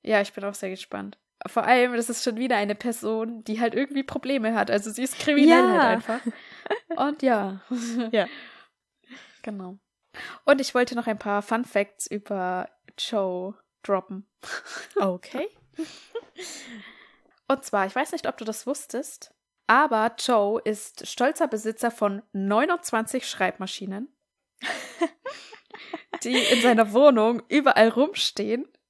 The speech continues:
Speaker 1: Also es ist tatsächlich so, dass er manchmal über die drüber stolpert. <laughs>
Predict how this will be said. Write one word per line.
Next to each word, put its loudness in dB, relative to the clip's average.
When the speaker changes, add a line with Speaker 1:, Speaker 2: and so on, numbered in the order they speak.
Speaker 1:
Also 6
es 4
ist -6
tatsächlich 2
so, 4
dass 4
er 8
manchmal 2
über 4
die 0
drüber 0
stolpert. 2
<laughs> -18